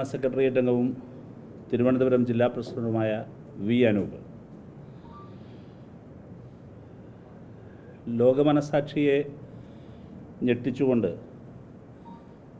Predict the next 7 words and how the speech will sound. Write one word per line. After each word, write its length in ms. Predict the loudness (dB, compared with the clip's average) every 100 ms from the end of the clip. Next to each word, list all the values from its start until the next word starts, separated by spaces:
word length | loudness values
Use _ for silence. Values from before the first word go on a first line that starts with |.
| -20 -16 -8 -6
ഇസ്രായേലിൻ്റെ 640 | 0 4 6 6 6 2 2
ക്രൂരത 340 | 2 4 4 0 -8 -18 -18 -18 -20 -20 -20 -20 -20 -20 -20 -20 -20 -20 -20 -20 -20 -14 0 6
ഓരോ 180 | 8 8 8
ദിവസവും 480 | 4 2 0 0 -4 -8 -18 -20 -20 -18 -6 0
ആവർത്തിക്കുന്ന 500 | 2 2 0 -2 -2 0
കാഴ്ചയാണ് 580 | 0 0 2 2 2 0 -6 -12 -16 -16 -18 -18 -18 -18 -18 -18 -18 -18 -18 -18 -18 -20 -20 -20 -18 -2 4
നമ്മൾ 160 | 6